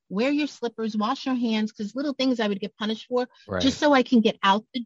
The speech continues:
Speaker 1: door,
Speaker 2: Yeah.
Speaker 1: get away from this, and just for a few hours, just have fun.
Speaker 2: Yeah.
Speaker 1: Just have fun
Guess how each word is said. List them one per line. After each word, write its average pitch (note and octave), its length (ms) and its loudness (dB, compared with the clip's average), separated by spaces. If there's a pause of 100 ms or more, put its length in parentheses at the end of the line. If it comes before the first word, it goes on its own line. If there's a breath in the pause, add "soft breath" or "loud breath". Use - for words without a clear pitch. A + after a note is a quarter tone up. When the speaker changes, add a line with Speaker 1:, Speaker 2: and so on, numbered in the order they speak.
Speaker 1:
door, F3+ 540 4 (200)
Speaker 2:
Yeah. F2+ 360 -2
Speaker 1:
get G#3+ 180 2
away B3 420 4
from C4 400 0
this, G#3 460 -2
and G3+ 240 0
just G#3 600 -4 (320)
for G#3+ 180 -2
a G3 40 2
few B3 420 -2
hours, F#3 580 -4
just - 280 -10
have G#3 260 0 (260)
fun. F#3+ 460 2 (240)
Speaker 2:
Yeah. G2+ 220 -4
Speaker 1:
Just A#3+ 320 2
have A#3+ 360 2 (120)
fun A#3+ 200 4